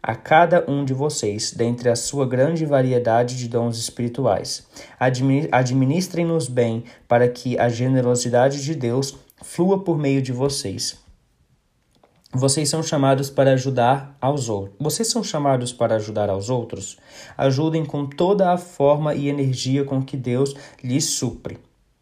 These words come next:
Damos glória a Deus falando dele às outras pessoas. Deus não quer que seu amor e propósitos sejam mantidos em segredo. Uma vez que tra-, tenhamos conhecido a verdade, ele espera que a partilhemos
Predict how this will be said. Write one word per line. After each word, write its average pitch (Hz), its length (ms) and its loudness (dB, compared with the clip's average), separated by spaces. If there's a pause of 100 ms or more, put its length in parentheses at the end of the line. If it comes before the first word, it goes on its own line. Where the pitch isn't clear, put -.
(460)
Damos 151 260 0
glória 135 360 4
a 107 40 2
Deus 110 360 -2
falando 123 420 0
dele 117 380 -2
às 147 240 2
outras 120 320 -4
pessoas. - 720 -4 (500)
Deus 143 400 0
não 160 200 -2
quer 160 300 -2
que - 100 -12
seu 135 200 0
amor 120 340 0
e 127 40 -4
propósitos 120 840 -2
sejam 131 320 0
mantidos 127 500 -2
em 120 100 -2
segredo. 117 520 -4 (420)
Uma 143 180 0
vez 151 320 0
que - 140 -14
tra-, 139 220 2
tenhamos 143 600 0
conhecido 131 520 0
a 110 40 4
verdade, 113 600 0
ele 117 160 -2
espera 123 400 0
que 131 140 -6
a 120 60 0
partilhemos 120 960 -4